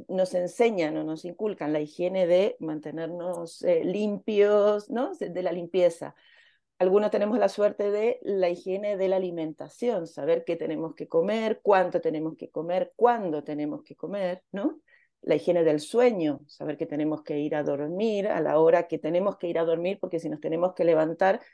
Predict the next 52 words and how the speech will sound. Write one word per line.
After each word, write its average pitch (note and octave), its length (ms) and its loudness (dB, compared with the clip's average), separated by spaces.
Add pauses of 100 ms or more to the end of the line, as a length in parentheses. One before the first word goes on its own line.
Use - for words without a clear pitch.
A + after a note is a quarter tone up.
(120)
y E3+ 100 -2
eso E3+ 160 -2
se F#3+ 140 0
piensa F3 400 0
desde D3+ 320 0
antes, E3+ 580 -6
¿no? A#3 320 -4 (280)
Si - 120 -10
tú D3+ 140 -6
sabes F3+ 260 6
que E3 100 -14
te C#3+ 120 -2
tienes D#3 180 -2
que E3 80 -6
levantar D#3 380 2
a E3 40 0
cierta F3 460 2
hora, G#3 240 6
tienes D3+ 220 -6
que D#3 100 -14
calcular D#3+ 400 -4
cuántas E3 440 -2
horas F3 200 4
tienes F3 240 -8
que F3+ 160 -4
dormir, A3 440 -2 (280)
tienes F3+ 200 -6
que F3+ 100 -4
ver E3 160 2
a C#3 100 -4
qué F3 100 -2
hora F#3 140 4
te F#3 80 -2
tienes F#3 260 -6
que - 80 -8
acostar, G3+ 540 -4
para E3 200 -2
lo D#3 140 -4
cual F3+ 200 2
tienes F3 180 -4
que E3+ 80 -6
saber E3+ 300 -6
a D#3+ 100 -6
qué E3 80 0
hora D#3 120 0
tienes E3 260 -4
que F3 100 -6
cenar, A#3 560 0
cuánto E3 260 -2
tiempo E3 280 -2
necesitas E3 560 -4
después. A#3 640 2